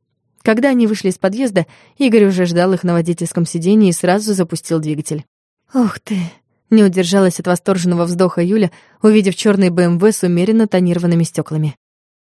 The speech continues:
«Классная машина! Красивая». Влад только улыбнулся. Доехали они быстро и молча. Влад, как показалось Юле, о чём-то думал. Сама она не решалась завязать разговор, а Игорь, судя по всему, вовсе не испытывал потребности болтать.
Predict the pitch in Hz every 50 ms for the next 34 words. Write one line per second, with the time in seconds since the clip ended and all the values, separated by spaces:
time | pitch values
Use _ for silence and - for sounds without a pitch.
0 | _ _ _ _ _ _ - 233 226 226 233 220 - - 220 214 202 202 196 -
1 | - 208 190 190 185 175 - _ _ _ _ _ _ _ _ _ _ _ _ _
2 | _ _ - 202 208 202 - - 185 175 180 180 175 170 - _ _ _ _ _
3 | _ _ _ _ 202 180 175 180 185 - - - - 175 170 160 - 165 160 151
4 | 160 156 156 151 151 - - - 175 - _ _ _ _ _ _ _ _ _ _
5 | _ - 214 220 233 294 - - 285 254 214 208 202 185 170 175 190 - - 226
6 | 196 175 165 156 151 151 - - 160 - _ _ _ _ _ _ _ _ _ -
7 | 220 220 254 277 - - 190 - - 175 - 196 185 180 175 175 165 - - 180
8 | 170 170 156 - _ _ _ _ - 233 240 - 254 240 240 - 269 240 220 220
9 | 180 165 160 156 156 - _ _ _ - - 233 214 208 226 240 240 240 240 240
10 | 247 247 269 254 - 202 170 165 165 156 165 160 170 160 175 190 - 220 214 214
11 | 214 214 190 160 160 160 - _ _ _ _ - 190 185 170 170 208 220 202 196
12 | 165 - - 180 170 165 - 165 - - 190 185 175 175 196 247 - - 247 202
13 | 180 165 - - 175 - 165 170 160 - 165 - 175 165 160 160 - - 170 165
14 | 165 151 - 156 143 - -